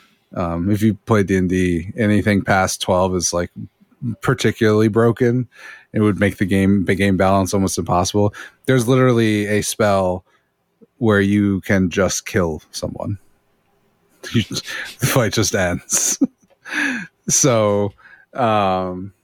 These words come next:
f-, my, I would solve that by just having side stories.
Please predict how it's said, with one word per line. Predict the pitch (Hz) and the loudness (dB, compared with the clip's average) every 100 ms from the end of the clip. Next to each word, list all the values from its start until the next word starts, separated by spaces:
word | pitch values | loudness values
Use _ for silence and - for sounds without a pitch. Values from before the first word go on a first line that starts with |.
| _ - - - _ _ - | _ -20 -20 -20 _ _ -14
f-, | 135 139 | -6 0
my, | 131 | 2
I | 127 143 151 | 4 2 2
would | 147 | 0
solve | - 135 127 | 2 2 2
that | 117 110 | 2 2
by | 113 113 | 0 -2
just | 110 98 | -2 -2
having | 110 101 101 | -2 0 -4
side | - 92 92 | -4 -4 -4
stories. | - 85 101 - | -8 -8 -10 -14